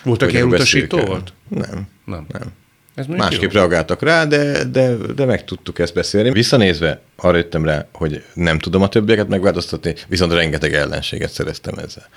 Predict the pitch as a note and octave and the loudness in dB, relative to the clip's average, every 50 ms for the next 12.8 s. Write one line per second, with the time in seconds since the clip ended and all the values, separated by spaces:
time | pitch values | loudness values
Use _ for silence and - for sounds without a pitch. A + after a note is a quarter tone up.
0 | - - - - - - _ _ - E2 D2+ D2 D2+ - - E2 D#2+ D#2 D#2 - | -20 -20 -20 -20 -20 -20 _ _ -4 -2 0 0 -2 -2 -4 -4 -4 -4 -6 -10
1 | _ - E2 - - G2 F2+ E2 E2 D#2+ - F#2 E2 D#2+ F#2+ E2+ D#2+ D#2 D#2+ D#2+ | _ -10 -10 -4 -2 0 2 2 0 0 0 -2 0 0 0 0 0 0 -4 -6
2 | - - - _ _ _ - - - _ - - - - - - F#2+ F#2 F#2 F#2+ | -8 -14 -20 _ _ _ -20 -20 -20 _ -20 -20 -20 -20 -8 -4 -2 0 0 0
3 | G2 F#2 F#2+ G2 F2+ - - - - F2 F2 F2+ F2+ E2+ - F2 E2 - - F2 | 2 2 2 2 2 0 -4 0 0 2 2 4 2 2 2 0 -2 0 0 0
4 | E2+ D#2+ D#2 E2 D2+ - - D#2+ D#2+ - - F2+ F#2 E2+ - E2+ D#2+ D#2 D#2+ D2+ | 0 2 0 0 -2 -2 -4 -4 -4 -2 -2 0 0 0 2 2 2 2 0 -2
5 | - - D#2 D2+ D#2 - - D#2+ - - F#2 E2 C#2+ D#2 D#2 - - A1+ - D2+ | -2 -4 -4 -4 -4 -8 -10 -14 -2 0 0 0 2 -2 -2 -2 -4 -8 -10 -12
6 | - - _ _ _ _ _ - F#2 D#2 - - D#2 - - - - - - - | -14 -20 _ _ _ _ _ -2 -2 0 0 -6 -6 -6 -6 -8 -8 -10 -14 -16
7 | _ _ - - F#2 F2+ G2+ G#2+ G#2+ - - F2+ F2+ - - F#2+ F#2 - - G2+ | _ _ -12 -10 -8 -8 -8 -10 -10 -6 -4 -4 -2 0 -2 -2 -2 -2 0 -2
8 | F#2+ E2+ - G#2 G2 G2+ A#2 A2 - G2+ G#2+ G#2 G#2+ A2 A2+ A2 G2+ D#2+ G2+ G2+ | -2 0 2 0 2 4 2 2 2 2 2 4 4 4 4 4 2 0 -2 -6
9 | - - - _ _ _ _ _ - _ - - F2 F2+ D#2 - - - - - | -12 -14 -20 _ _ _ _ _ -20 _ -18 -14 -12 -12 -10 -8 -8 -8 -6 -8
10 | - - - - - - D2 D2 D2+ - _ _ _ _ _ _ - _ _ _ | -10 -12 -12 -12 -12 -10 -10 -12 -12 -14 _ _ _ _ _ _ -20 _ _ _
11 | _ _ E3 B2 G2 E2+ D#2+ - - F2 - - F#2 E2 E2 D#2+ - E2 D#2+ D#2+ | _ _ 0 2 2 0 -2 -4 -8 -8 -8 -8 -8 -8 -8 -8 -8 -8 -8 -8
12 | C#2 C#2 - - - - - - - B1 C2+ - - - - - | -6 -6 -6 -6 -8 -14 -18 -18 -16 -16 -18 -18 -20 -20 -20 -20